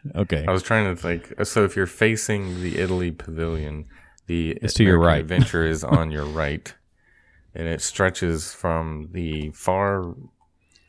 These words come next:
Speaker 2: right side of the pavilion all the way to, as Jason said, the, uh, Joffrey stand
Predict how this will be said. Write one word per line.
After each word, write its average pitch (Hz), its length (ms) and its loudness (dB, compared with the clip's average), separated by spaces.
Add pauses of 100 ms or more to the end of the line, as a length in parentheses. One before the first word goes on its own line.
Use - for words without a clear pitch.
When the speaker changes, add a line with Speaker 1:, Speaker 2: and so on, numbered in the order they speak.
(200)
Speaker 2:
right 85 320 -2
side 85 360 0
of 82 180 -4
the 82 100 -6
pavilion 87 500 -2
all 85 180 -2
the 85 80 -2
way 80 180 -2
to, 73 420 -6 (560)
as 78 180 -2
Jason 78 380 -4
said, 76 280 -4
the, 71 260 -6
uh, 69 160 -8
Joffrey 76 500 -4
stand 67 480 -8